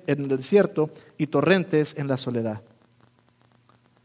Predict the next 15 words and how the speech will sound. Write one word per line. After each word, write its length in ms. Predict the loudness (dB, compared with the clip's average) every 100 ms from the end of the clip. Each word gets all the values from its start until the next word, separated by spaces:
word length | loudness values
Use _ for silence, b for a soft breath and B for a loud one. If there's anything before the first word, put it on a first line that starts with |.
| _ _ _ _ _ _ _ _ _ _ _ _ _ _ _ _ _ _ _ _ _ 0
Parte 240 | 2 4
de 60 | 4
la 80 |
confirmación 800 | 4 0 0 0 0 0 0 2
del 120 | 0 -2
Mesías, 500 | -4 -2 0 0 -4
entonces, 480 | -6 -6 -6 -8
es 80 | -10
que 180 | -8 -10 -4
él 320 | -2 0 -2
iba 200 | -4 -4
a 20 |
hacer 480 | -2 0 0 0 -2 -16 _ _ _ _ _
milagros. 720 | -2 2 2 2 -2 -8 -20 _ _ _ _ _ _ _ _ _ _ -2
¿Qué 480 | 4 4 4 0